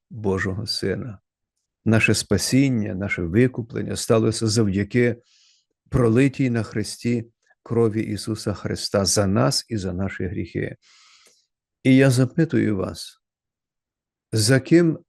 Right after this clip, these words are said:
ви будете йти? Кого оберете? З вірою у кого будете йти життєвою дорогою?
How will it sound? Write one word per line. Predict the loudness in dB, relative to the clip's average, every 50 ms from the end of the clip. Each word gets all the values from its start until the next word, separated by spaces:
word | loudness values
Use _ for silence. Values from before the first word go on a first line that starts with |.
| _
ви | -4 0 4 4 4
будете | 4 4 0 0 0 -2 -2 -2 -4 -4
йти? | -4 -4 -6 -6 -6 -6 -8 -12 -18 _ _ _ _ _ _ _ _ _ _ _ _ _ _ _ _ _ _ _ _ _ _ _ _ _
Кого | 4 4 6 8 8 8 8 6 4
оберете? | 2 -2 0 0 0 0 0 -2 -2 -6 _ -20 -20 -20 _ _ _ _ _ _ _ _ _ _ _ _ _ _ _ _ _ _ _ _ _ _ _ _ _ _ _ _ _ _ _ -4
З | -2 -2 2
вірою | 4 6 6 6 6 4 2 2 0
у | 0 -2 -2 -2
кого | 2 2 4 4 6 4 2 0 -2
будете | -4 -6 -4 -4 -6 -4 -2 -4
йти | -4 -2 -4 -4 -4
життєвою | -2 -4 -6 -4 -4 -2 -2 -2 -2 -4 -4 -6
дорогою? | -6 -8 -6 -6 -6 -6 -8 -10 -14 -16 -18